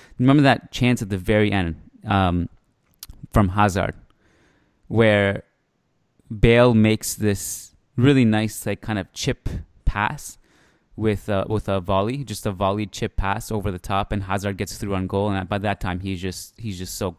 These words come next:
so gassed he can't do anything. It was in the eighty-ninth minute. Um, that was won by Casemiro, just coming up, nice intervention, winning the ball. Um, I thought, I thought he looked really good too. Um,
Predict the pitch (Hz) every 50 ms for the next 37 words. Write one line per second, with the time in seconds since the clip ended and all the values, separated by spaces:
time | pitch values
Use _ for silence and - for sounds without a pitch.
0 | _ _ - - - 117 95 92 90 95 90 92 92 - - 92 - - 90 90
1 | - 101 101 98 104 104 - 123 123 - - - - - - _ _ _ - 110
2 | 110 107 110 104 107 107 104 98 104 104 101 98 90 - 104 95 95 87 - -
3 | _ _ - 107 104 101 95 120 120 120 123 123 101 104 98 110 110 110 98 101
4 | 98 - - 107 104 - - 95 95 101 98 - - 92 - _ _ _ _ 107
5 | 101 107 104 - - - 104 98 _ _ _ - 113 107 104 104 101 98 98 -
6 | - _ _ _ _ _ - 117 104 110 113 110 - 120 104 - 107 98 107 101
7 | 95 - - 101 101 104 101 98 95 92 90 85 92 90 92 - - _ - -
8 | _ _ _ _ _ _ - 107 104 104 107 107 - 127 113 - - _ - 110
9 | 104 113 104 104 107 104 101 101 90 - 101 101 92 92 87 98 92 - - -
10 | 131 110 95 90 - _ _ _ _ _ _ _ _ _ _ _ _ _ _ _
11 | _ - - - - - 113 113 110 107 104 101 95 -